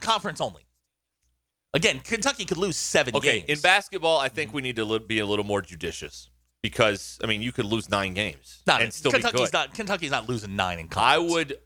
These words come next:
Speaker 2: the team, let's do this. The team that eliminates Kentucky from the tournament every year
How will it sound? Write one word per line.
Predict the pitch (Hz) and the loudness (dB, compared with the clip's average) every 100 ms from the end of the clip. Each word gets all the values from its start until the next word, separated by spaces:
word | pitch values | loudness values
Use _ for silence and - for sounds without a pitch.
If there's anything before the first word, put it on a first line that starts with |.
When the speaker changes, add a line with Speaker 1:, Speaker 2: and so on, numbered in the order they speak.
| _ _ - | _ _ -6
Speaker 2:
the | 131 | -4
team, | 143 - 196 202 185 - | -4 -4 -2 -2 -2 -2
let's | 143 - | -2 0
do | 156 | 0
this. | 110 - - _ _ _ _ _ _ _ _ _ _ _ _ | 0 -4 -12 _ _ _ _ _ _ _ _ _ _ _ _
The | 127 | -2
team | 120 - 180 196 180 | -2 0 0 0 0
that | 151 | 0
eliminates | 120 110 131 147 143 135 135 | 0 0 0 0 2 0 -2
Kentucky | - 117 - 120 120 | -6 -4 0 -2 -2
from | 110 113 98 | -6 -6 -6
the | |
tournament | - - 113 90 73 - - | -10 -4 -2 -2 -6 -4 0
every | 98 98 | 2 0
year | 82 80 57 | -2 -6 -10